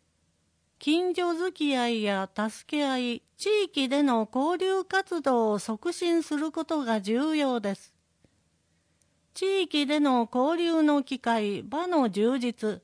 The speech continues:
市民一人一人の取り組み。高齢者、障害者、外国人など、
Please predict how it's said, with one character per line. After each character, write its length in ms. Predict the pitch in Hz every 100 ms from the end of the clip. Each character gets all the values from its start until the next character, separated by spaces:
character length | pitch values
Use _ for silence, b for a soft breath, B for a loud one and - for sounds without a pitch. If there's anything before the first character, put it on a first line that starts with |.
| _ _ _ _ _ _ _ _
市 260 | - 330
民 340 | 320 285 269 254
一 300 | - - 392
人 160 | 403
一 300 | 381 - 349
人 180 | 294 269
の 140 | 220 214
取 280 | 214 226
り 80 | 277
組 240 | - 233 220
み。 120 | - _ _ _ _ _ _ _
高 320 | - 285 302 294
齢 240 | 269 247
者、 280 | - 220 214
障 340 | - 262 359
害 260 | 359 311 247
者、 360 | - 196 196 -
外 300 | 190 247 320
国 340 | 339 370 415 370
人 260 | 269 240 233
な 140 | 262
ど、 260 | 214 190